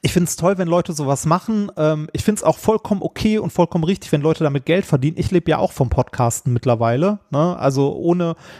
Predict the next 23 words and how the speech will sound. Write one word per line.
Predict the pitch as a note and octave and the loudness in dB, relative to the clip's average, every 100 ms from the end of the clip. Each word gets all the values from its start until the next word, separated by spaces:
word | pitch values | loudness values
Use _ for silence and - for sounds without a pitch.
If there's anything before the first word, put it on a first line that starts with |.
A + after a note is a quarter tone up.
| _ | _
ohne | - D#3+ E3 | 0 0 2
das, | E3+ - | 0 0
was | C3+ | 0
wir | D3 G#3+ | 2 2
hier | G#3+ | 0
zusammen | - E3+ E3+ E3 | -2 -2 0 0
machen | D#3 D3+ | 0 0
oder | C#3+ | 0
das, | C#3+ | 2
was | D#3+ C3 | 0 0
ich | |
sonst | B2 D#3 D#3+ | -2 -2 -2
mit | |
dem | C#3+ | 0
Basti | E3 - C#3 | -2 0 0
machen | C3 - C3+ - A#2+ | 0 0 -2 -2 0
wür-, | C3 D3 | 0 2
also | C#3+ C3+ | 2 0
sonst | C3 D3 D3+ | 0 -2 -2
mit | C#3 | 0
dem | |
Basti | D3 - E3 | 0 0 0
mach, | D#3+ | 0